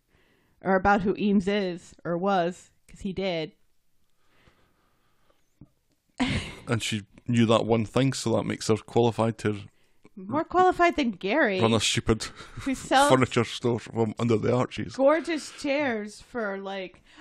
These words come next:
Speaker 1: oh, and then, um, <laughs> Ty tries to buy a desk <laughs> from Gary. Remember
Speaker 2: Oh,
Speaker 1: that?
Speaker 2: we talked about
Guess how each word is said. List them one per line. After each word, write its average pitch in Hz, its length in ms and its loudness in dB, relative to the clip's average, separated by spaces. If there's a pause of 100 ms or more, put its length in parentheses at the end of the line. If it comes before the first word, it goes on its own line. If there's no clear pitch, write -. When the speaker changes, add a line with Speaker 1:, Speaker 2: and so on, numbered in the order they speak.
Speaker 1:
oh, 392 180 6
and 339 80 -6
then, 359 220 -2 (320)
um, 302 380 0 (300)
<laughs> - 1160 -20
Ty 330 240 0
tries 415 260 0
to 349 80 -4
buy 269 160 4
a 254 120 4
desk 269 420 -2
<laughs> - 0 -
from - 360 0
Gary. 220 440 2
Remember 285 400 -2
Speaker 2:
Oh, - 40 -2
Speaker 1:
that? 170 80 6
Speaker 2:
we 160 60 8
talked - 220 4
about 87 280 0